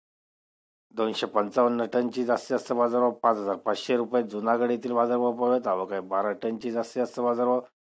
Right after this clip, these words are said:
पाच हजार चारशे पंचावन्न. जुनागड मानवतकर येथील बाजारभाव पाहूयात, आवक आहे एक्क्याऐंशी पॉइंट नऊशे टनची, जास्तीत जास्त बाजारभाव पाच हजार सातशे रुपये.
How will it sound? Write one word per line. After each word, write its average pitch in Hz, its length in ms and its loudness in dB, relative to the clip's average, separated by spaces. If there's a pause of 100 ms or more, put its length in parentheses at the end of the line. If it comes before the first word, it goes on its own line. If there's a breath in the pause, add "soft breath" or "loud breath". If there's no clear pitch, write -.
(220)
पाच 113 120 6
हजार 113 160 2
चारशे 107 340 -2
पंचावन्न. 120 680 0 (1400)
जुनागड 113 480 -2
मानवतकर 113 600 0
येथील 120 220 -2
बाजारभाव 120 360 0
पाहूयात, 117 360 0
आवक 98 300 2
आहे 101 100 -2
एक्क्याऐंशी 107 420 -8
पॉइंट 104 240 -2
नऊशे 107 300 -4
टनची, 113 360 -4
जास्तीत 117 320 -4
जास्त 117 160 -8
बाजारभाव 120 400 0
पाच 117 260 2
हजार 110 200 0
सातशे 107 480 -4
रुपये. 120 320 -4